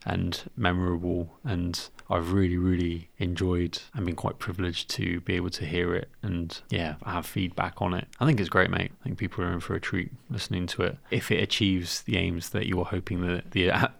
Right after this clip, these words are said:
incredibly ambitious <laughs> aims, uh, you know, do things by halves. But yeah, if, if it does achieve those ambitious aims, then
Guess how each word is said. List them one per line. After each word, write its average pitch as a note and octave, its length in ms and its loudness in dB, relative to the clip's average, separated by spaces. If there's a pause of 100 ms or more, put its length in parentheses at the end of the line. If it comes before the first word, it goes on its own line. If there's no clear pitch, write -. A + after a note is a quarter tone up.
incredibly F#2+ 640 6
ambitious F2 580 0
<laughs> E3 760 10
aims, B2 360 12 (560)
uh, G2 400 8 (180)
you G2 140 0
know, F#2+ 60 6
do G2 220 4
things F#2 200 2
by F2+ 120 4
halves. F2 540 2
But G2+ 100 -4
yeah, F2+ 200 10
if, E2+ 140 2
if G#2+ 200 -2
it G#2 80 -2
does F#2 160 0
achieve F#2 280 0
those E2+ 140 -2
ambitious F2 420 -4
aims, F#2 380 -2
then F2 280 -2